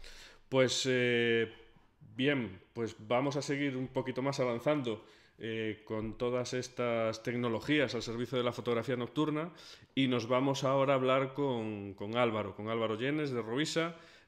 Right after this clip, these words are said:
que nos va a hablar de dos cosas también súper importantes. Algo hemos adelantado, Tito, y con respecto a las, a las lentes, a los objetivos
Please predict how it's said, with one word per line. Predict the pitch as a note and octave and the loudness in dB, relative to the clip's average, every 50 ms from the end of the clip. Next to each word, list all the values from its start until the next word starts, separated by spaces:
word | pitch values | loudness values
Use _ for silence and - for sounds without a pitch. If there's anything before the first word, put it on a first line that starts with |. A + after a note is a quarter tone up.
| _ _ | _ _
que | - B2+ B2+ | 2 2 4
nos | B2+ B2 A#2+ A2 A2 | 4 4 2 2 4
va | B2+ B2 | 4 6
a | B2 | 6
hablar | B2 B2 B2 C3 C3+ C3 B2+ | 6 6 6 6 6 4 2
de | A#2+ B2 A#2+ A2 | 2 0 2 2
dos | A2+ B2 A#2+ - | 2 2 0 0
cosas | - C3 C3 - C#3 C3 B2+ - - - - - - - | 0 -2 0 0 0 0 0 -2 -4 -8 -12 -12 -6 -2
también | A#2+ A2+ A#2 A#2+ B2 A#2+ A#2+ | -2 0 0 0 0 0 -2
súper | - - - D3 C#3+ B2 C3 | -2 -2 0 0 2 2 2
importantes. | C3 B2 A2+ A2+ A2+ A2 - C#3+ D#3 D#3 D#3 D#3 - - | 2 2 0 -2 -2 0 2 2 2 2 0 0 0 2
Algo | A#2 B2 A#2+ B2 | 2 2 2 2
hemos | B2 A#2 A#2 A2+ G#2+ G#2+ - - - - - - - - - | 0 0 0 -2 -4 -4 -6 -10 -12 -14 -14 -14 -12 -10 -8
adelantado, | - G#2+ A2+ A2+ A2+ A2+ A2 A2+ A2 G#2 | -6 -4 -2 -2 -2 0 0 0 0 -2
Tito, | G#2+ B2+ A#2 - A2+ F#2+ - - - - - - _ | -2 -6 -6 -4 -6 -6 -6 -10 -16 -20 -20 -20 _
y | - - G2+ G2 G2+ G2+ G2 G2 G2 G2 F#2+ F#2+ F#2 | -14 -12 -10 -8 -8 -8 -8 -8 -8 -8 -10 -10 -12
con | - - G#2 G2 F#2+ | -12 -10 -10 -10 -10
respecto | G2+ G2+ - - A2+ - - | -10 -10 -8 -8 -6 -4 -2
a | A2+ | -2
las, | A2 G#2 G#2 - - - | -2 -2 -4 -6 -8 -6
a | - A2+ | -6 -6
las | G#2 G2 G#2 | -6 -6 -4
lentes, | A#2 B2+ C3 B2+ - A#2 - | -4 -4 -2 -2 -4 -4 -4
a | A2+ | -4
los | A2 G#2 - | -4 -4 -6
objetivos | A2 G2+ - A2+ - - C#3+ C#3 C3+ D#3 - | -8 -8 -8 -8 -6 -4 -4 -4 -4 -6 -8